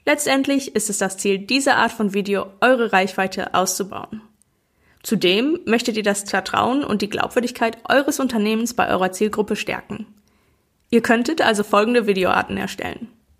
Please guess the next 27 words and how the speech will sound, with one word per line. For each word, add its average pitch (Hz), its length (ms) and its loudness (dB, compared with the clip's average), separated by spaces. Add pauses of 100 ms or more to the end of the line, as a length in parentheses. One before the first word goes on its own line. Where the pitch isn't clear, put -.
(280)
Kurze 339 380 0
Videos 254 380 2
für 226 100 -4
soziale 208 400 0
Netzwerke, - 580 -4
die 226 300 -4
die 202 80 -4
Persönlichkeit 226 800 -2 (100)
eurer 262 300 4
Marke 214 420 2
in - 140 -2
den 208 120 2
Vordergrund - 460 -4
stellen. - 340 -8 (760)
Vordenker-Videos, 269 1160 4
mit 214 180 0
denen 196 180 2
ihr 196 180 -2
euch 196 220 0
als 196 160 -4
Quelle 196 300 0
von 190 200 -2
Neuigkeiten 196 600 -2
aus 190 100 0
der 190 120 -4
Branche 196 360 0
etabliert 202 640 -2